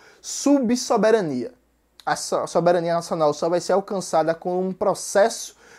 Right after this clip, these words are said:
de tomada do poder político, um processo de revolução brasileira, que, dentre outras coisas, cria um complexo nacional de processamento de dados, informações e de comunicação, banindo aos poucos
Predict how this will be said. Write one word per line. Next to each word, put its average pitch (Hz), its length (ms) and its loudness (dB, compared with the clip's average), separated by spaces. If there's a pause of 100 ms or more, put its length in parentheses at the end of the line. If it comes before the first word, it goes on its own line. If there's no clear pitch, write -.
de 175 80 -6
tomada 208 560 6
do 226 120 2
poder 180 340 2
político, 147 440 -2
um 165 60 -6
processo 170 480 -2
de 170 60 -2
revolução 180 640 0
brasileira, 185 640 2 (320)
que, 214 140 -4
dentre 220 420 2
outras 240 280 2
coisas, 165 420 0
cria 226 440 -2
um 240 60 -4
complexo 202 680 0
nacional 196 760 -2
de 170 100 -2
processamento 180 760 -6
de 202 100 -6
dados, 175 560 2
informações 175 960 -6 (340)
e 233 200 12
de 226 120 0
comunicação, 190 1040 0 (240)
banindo 208 1000 6
aos 208 360 4 (120)
poucos 175 720 4